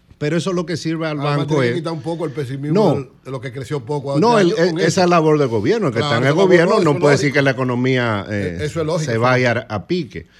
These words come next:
Speaker 1: Ahora, hay indicadores que te van diciendo que la economía se ha ido recuperando. Ahora, la pregunta es si a partir de ahora,
Speaker 2: Un año
Speaker 1: eh, eh,
Speaker 2: electoral.
Speaker 1: la nueva realidad va a ser que vamos a crecer cinco por ciento,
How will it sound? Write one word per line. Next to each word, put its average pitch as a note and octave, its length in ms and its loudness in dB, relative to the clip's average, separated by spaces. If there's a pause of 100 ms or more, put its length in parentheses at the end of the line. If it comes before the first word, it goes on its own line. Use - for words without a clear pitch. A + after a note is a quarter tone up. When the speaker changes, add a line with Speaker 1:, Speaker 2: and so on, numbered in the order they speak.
(440)
Speaker 1:
Ahora, F#3 520 -2 (180)
hay E3+ 220 -2
indicadores F3+ 920 -4 (160)
que B2 140 -4
te A#2 160 -4
van C3 240 -2
diciendo F#3 480 -4
que F3+ 140 -6
la D#3+ 80 -2
economía D3+ 480 -2
se D3 160 -2
ha C3+ 80 2
ido D3+ 260 2
recuperando. G#2 720 0
Ahora, C#3+ 180 2
la C3+ 200 -2
pregunta C#3+ 640 -2
es G#2 380 -4 (320)
si - 180 -8
a G#2 120 -4
partir G#2+ 360 -2
de D3+ 100 0
ahora, D3+ 460 0 (920)
Speaker 2:
Un A2 80 -6
año G2 60 -4
Speaker 1:
eh, F#2+ 60 -6
eh, F2 100 -8
Speaker 2:
electoral. - 280 -8
Speaker 1:
la A2+ 120 0
nueva C3+ 340 2
realidad D3 500 0
va C#3+ 100 2
a A#2+ 40 0
ser C#3 220 -4
que B2 100 -6
vamos A#2+ 260 -2
a - 40 -8
crecer C3+ 360 -4
cinco C#3 400 -4
por C#3+ 160 -2
ciento, E3+ 540 -2